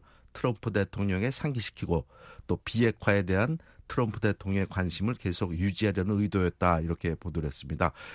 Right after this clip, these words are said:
좀 더 구체적으로 살펴보면 아마 그, 아, 그 이미 그 이 차 정상회담을 갖자는 것은 이제 신년사에도 나온 거니까요. 그러니까 이 차 정상회담을 갖고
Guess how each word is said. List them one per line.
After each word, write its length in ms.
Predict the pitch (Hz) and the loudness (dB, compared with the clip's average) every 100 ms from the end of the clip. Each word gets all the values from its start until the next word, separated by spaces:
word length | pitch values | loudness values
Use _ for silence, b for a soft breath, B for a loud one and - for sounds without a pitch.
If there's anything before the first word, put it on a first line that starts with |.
| B B | B B
좀 200 | - 101 | -4 -2
더 80 | 113 | -2
구체적으로 540 | - - 127 139 127 | -4 -4 -2 0 0
살펴보면 560 | 127 120 120 113 127 165 | 0 -2 -2 -2 0 0
아마 300 | 139 139 135 | 0 2 0
그, 240 | 123 117 - B B B | 0 0 -2 B B B
아, 400 | 98 92 82 - - | 4 4 2 -2 -8
그 280 | - 92 87 - 82 - | -4 -2 -2 -4 -16 -6
이미 300 | 127 143 165 | -2 0 0
그 240 | 143 110 - - - | 0 0 -2 -6 -6
이 140 | 135 - | -4 0
차 160 | 156 | 2
정상회담을 640 | 143 139 135 135 123 147 175 | 4 2 2 0 0 0 -2
갖자는 440 | 117 - 127 120 | -4 0 0 2
것은 240 | 117 165 143 | 0 0 0
이제 100 | 127 | -2
신년사에도 640 | - 151 123 113 107 127 | 0 0 0 0 0 2
나온 280 | 117 90 80 | 2 2 0
거니까요. 420 | 73 76 - - - B B | -2 -4 -4 -6 -8 B B
그러니까 240 | - - 101 | -8 -2 0
이 160 | 107 | 0
차 180 | 104 120 | 0 0
정상회담을 640 | 110 101 101 98 95 117 | 2 2 2 0 0 0
갖고 400 | 113 90 - 98 | 0 0 2 -2